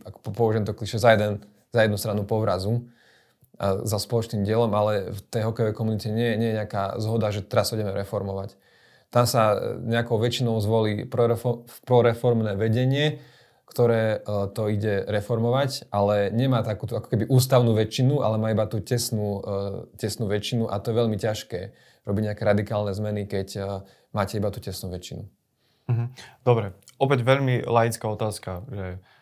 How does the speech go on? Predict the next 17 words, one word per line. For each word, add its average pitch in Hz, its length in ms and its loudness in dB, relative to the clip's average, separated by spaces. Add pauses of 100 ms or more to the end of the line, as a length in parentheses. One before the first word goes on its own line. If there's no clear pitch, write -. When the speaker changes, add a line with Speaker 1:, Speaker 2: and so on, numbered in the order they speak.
(160)
Speaker 2:
máme 123 320 4
tu 110 400 -6
jednu 151 320 6
kvalitnú 110 560 -4
ligu, 160 400 -2 (320)
všetko 117 400 0
ostatné 131 640 0 (160)
je 101 240 -4 (480)
fakticky 131 720 4 (320)
horšie, 113 480 2
lebo 98 160 -8
máme 98 240 -10
už - 80 -20
potom - 240 -8
len 95 80 -8
nižšie 127 320 4
ligy, 135 400 -2